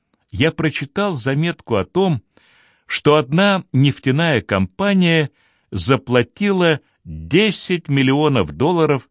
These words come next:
в качестве выкупа за своего представителя в Аргентине, но так и не добилась его освобождения. На другой день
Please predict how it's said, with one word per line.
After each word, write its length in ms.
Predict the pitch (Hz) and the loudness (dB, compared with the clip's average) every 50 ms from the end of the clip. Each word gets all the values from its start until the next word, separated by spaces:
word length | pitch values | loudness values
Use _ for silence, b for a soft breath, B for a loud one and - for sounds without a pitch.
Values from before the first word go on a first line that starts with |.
| _ _ _ _ _ _ _ | _ _ _ _ _ _ _
в 140 | - - - | -20 -20 -12
качестве 640 | _ - 214 208 190 - 185 156 - - - 143 | _ -2 -2 -2 0 -2 -4 -4 -4 -4 -4 -4
выкупа 600 | 110 98 165 185 - - 147 - - 147 139 120 - b b b b b b b | -2 -2 -2 -4 -2 -4 -4 -2 0 0 0 -2 -4 b b b b b b b
за 200 | b 95 95 147 | b 0 2 2
своего 480 | 143 - - 160 175 180 190 202 220 214 | 2 2 0 0 0 2 2 2 0 0
представителя 800 | 214 180 160 151 - - - 139 123 135 151 147 135 - 127 120 | 0 0 -2 -2 -2 -2 -2 0 0 0 0 -2 -2 -2 -2 -2
в 60 | 113 | -2
Аргентине, 720 | 113 104 101 113 110 101 - - 90 85 76 69 62 62 - _ _ _ _ _ _ _ _ _ - | -2 -2 -2 -2 -2 -2 -4 -4 -6 -6 -6 -6 -10 -14 -18 _ _ _ _ _ _ _ _ _ -2
но 200 | 131 135 131 110 | 0 2 2 0
так 460 | - - 185 208 196 - - - - _ _ _ _ _ _ _ _ _ | 0 0 -2 -2 -2 -4 -10 -20 -20 _ _ _ _ _ _ _ _ _
и 140 | - 135 127 | 0 2 2
не 200 | 123 117 110 107 | 4 4 2 2
добилась 600 | 90 92 90 82 85 127 165 165 156 131 - - | 2 0 -2 -2 -2 -4 -4 -4 -4 -4 -6 -6
его 220 | 98 87 85 95 98 | -6 -6 -4 -4 -6
освобождения. 840 | 90 - - 78 73 80 73 65 76 76 76 71 67 58 53 - _ _ _ _ _ _ _ _ _ _ _ _ _ _ _ _ _ _ _ _ _ _ _ | -6 -8 -12 -12 -10 -10 -10 -10 -10 -12 -12 -12 -12 -14 -16 -20 _ _ _ _ _ _ _ _ _ _ _ _ _ _ _ _ _ _ _ _ _ _ _
На 140 | 98 113 143 | -2 -2 0
другой 380 | 151 196 202 190 190 220 208 156 | 0 0 -2 -2 -2 -2 -2 -2
день 360 | 104 98 104 104 101 95 | -2 -2 -2 0 0 -2